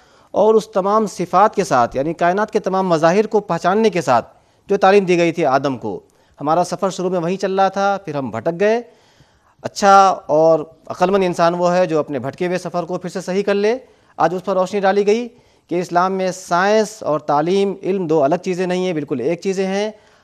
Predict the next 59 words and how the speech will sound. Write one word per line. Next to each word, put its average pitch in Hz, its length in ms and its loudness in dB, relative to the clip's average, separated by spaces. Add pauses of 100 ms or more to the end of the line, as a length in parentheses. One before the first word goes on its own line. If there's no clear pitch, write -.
(120)
हम 170 140 -4
माशियात 160 480 -2
के 202 80 -2
मैदान 185 320 0
में 190 80 -2
आगे 180 200 0
बढ़ 175 140 -4
सकते 180 280 -10
हैं, 180 200 -2
रिसर्च 190 340 -2
के 202 120 -2
मैदान 170 300 0
में 160 80 -2
आगे 156 180 0
बढ़ 143 100 -6
सकते 147 280 -12
हैं। 147 220 -6 (380)
ज़रूरत 196 380 0
यह 190 120 0
है 196 180 0
कि 185 100 -4
हम 170 120 -4
अपनी 165 200 -4
सलाहियतों 143 460 -4
को 202 120 -2
पहचानें, 196 540 -2 (340)
उन 175 120 -6
सलाहियतों 165 420 -2
को 170 120 -4
परवान 165 380 -2
चढ़ाएँ 196 460 -2 (320)
और 185 180 0
हौसले 226 380 -2
से 170 140 -6
काम 151 240 0
लें। 147 220 -4 (320)
उसके 190 220 -6
साथ 202 280 0
ये 185 60 -2
भी 196 120 0
ज़रूरी 165 320 0
है 165 120 -2
कि 160 80 -6
हम 156 200 -6
कायनात 160 520 -2 (120)
का 151 200 0
मुताला 143 360 0
करें, 233 280 -2 (600)
कायनात 165 360 2
में 165 120 -4
बिखरे 156 260 -2
हुए 160 120 0
अल्लाह 147 220 0
की 151 120 -8
निशानियों 160 440 -2
और 156 80 -2
पॉइंटर्स 156 420 -2
को 208 120 -2
देखें 208 400 -2